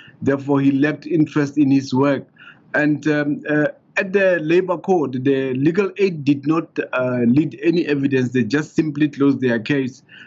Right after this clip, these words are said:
And the, the labor court made a ruling to the effect that, um, uh, uh, uh, Mister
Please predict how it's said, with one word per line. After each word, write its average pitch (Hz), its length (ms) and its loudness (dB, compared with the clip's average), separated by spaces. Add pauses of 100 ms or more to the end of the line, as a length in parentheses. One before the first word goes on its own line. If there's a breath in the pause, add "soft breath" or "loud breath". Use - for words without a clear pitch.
(160 loud breath)
And 127 160 2
the, 127 80 2
the 127 180 0
labor 156 320 2
court 160 380 0
made 139 240 4
a 135 80 -2
ruling 143 420 2
to 135 100 -6
the 127 120 0
effect 123 480 0
that, 120 280 -2
um, 117 300 0 (400 loud breath)
uh, - 60 -2
uh, - 20 0
uh, 117 1200 -2
Mister 127 720 0